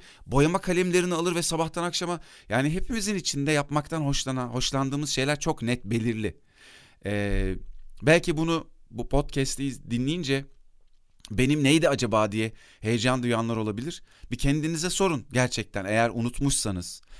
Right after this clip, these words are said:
hatırlamıyorsanız ya da yapmaya çalışıp tam olarak ona konsantre olamıyorsanız, bugün şu anda bütün düşündüğümüz şeyleri bir kenara bırakarak sadece düşümüzü düşünüp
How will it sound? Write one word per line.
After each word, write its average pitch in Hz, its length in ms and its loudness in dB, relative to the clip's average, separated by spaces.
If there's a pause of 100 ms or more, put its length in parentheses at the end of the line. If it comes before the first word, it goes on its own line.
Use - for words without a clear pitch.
(120)
hatırlamıyorsanız 113 840 0
ya 123 140 4
da 131 180 2 (280)
yapmaya 143 400 2
çalışıp 139 420 -2
tam 156 160 2
olarak 143 260 4
ona 123 160 0
konsantre 131 520 -2
olamıyorsanız, 135 880 0 (400)
bugün 170 360 2
şu - 260 2
anda 123 440 2 (760)
bütün 240 500 0
düşündüğümüz 139 600 -2
şeyleri 110 440 0
bir 104 140 -2
kenara 123 340 2
bırakarak 120 540 0 (420)
sadece 180 680 0
düşümüzü 143 580 0
düşünüp 120 440 -2